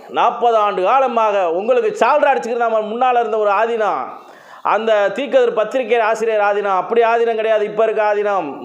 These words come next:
மக்களோடு மக்களாக இன்ன வரைக்கும் அவர் பட்டாபிஷேகம் நடந்த பிறகும், பட்டாபிஷேகம் நடந்த பிறகு இன்னும் எளிமையா ஒரே ஒரு உத்திராட்ச கொட்டையோட உட்கார்ந்திருக்காரு.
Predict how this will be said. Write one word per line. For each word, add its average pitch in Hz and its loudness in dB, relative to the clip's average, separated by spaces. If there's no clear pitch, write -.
மக்களோடு 254 2
மக்களாக 233 0
இன்ன 226 -2
வரைக்கும் 240 0
அவர் 220 0
பட்டாபிஷேகம் 233 -2
நடந்த 240 0
பிறகும், 180 -2
பட்டாபிஷேகம் 247 0
நடந்த 254 0
பிறகு 262 0
இன்னும் 254 -2
எளிமையா 262 0
ஒரே 254 4
ஒரு 254 2
உத்திராட்ச 240 0
கொட்டையோட 240 0
உட்கார்ந்திருக்காரு. 226 0